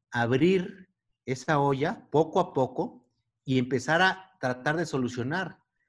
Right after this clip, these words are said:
Si alguna agencia o, o una compañía quiere empezar a ver cómo va a trabajar ahora que regresemos,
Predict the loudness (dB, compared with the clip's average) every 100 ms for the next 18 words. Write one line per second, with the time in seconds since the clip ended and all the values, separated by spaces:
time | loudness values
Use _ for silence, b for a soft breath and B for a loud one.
0 | _ _ _ 2 4 4 4 4 2 -6
1 | -20 -12 -8 -4 -2 -2 -2 -4 -4 -4
2 | -6 -6 -8 _ _ -6 -2 0 0 -2
3 | -2 -2 -2 -2 -4 -10 _ _ _ _
4 | _ 0 0 0 -2 -4 0 2 2 0
5 | -10 _ _ _ _ _ -4 0 2 2
6 | 2 0 0 0 0 0 2 2 0 0
7 | 0 0 -6 _ _ _ _ _ _ -4
8 | 0 2 2 0 -2 -2 -4 -6 -6 -6
9 | -4 -6 -10 -18